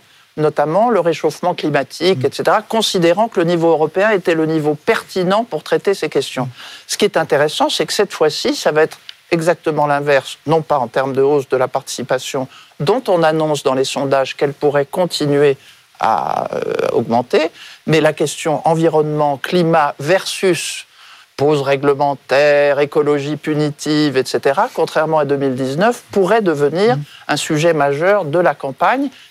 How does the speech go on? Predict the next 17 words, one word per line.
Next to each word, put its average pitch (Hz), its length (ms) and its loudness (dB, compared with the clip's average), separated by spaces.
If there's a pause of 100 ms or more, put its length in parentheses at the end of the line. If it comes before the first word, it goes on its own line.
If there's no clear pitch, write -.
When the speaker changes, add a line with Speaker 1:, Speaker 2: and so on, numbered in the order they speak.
(200)
Speaker 1:
qui, 220 160 0
de 185 160 4
ce - 160 -2
point 170 260 -2
de 156 80 -2
vue-là, 180 400 0 (400)
je 135 140 -2
l'espère 147 500 0
en 143 80 -4
tout - 140 -10
cas, - 320 0
aura 180 260 2
quand 156 200 -4
même 220 340 2
une 196 140 2
certaine 196 460 -2
dimension 156 600 -2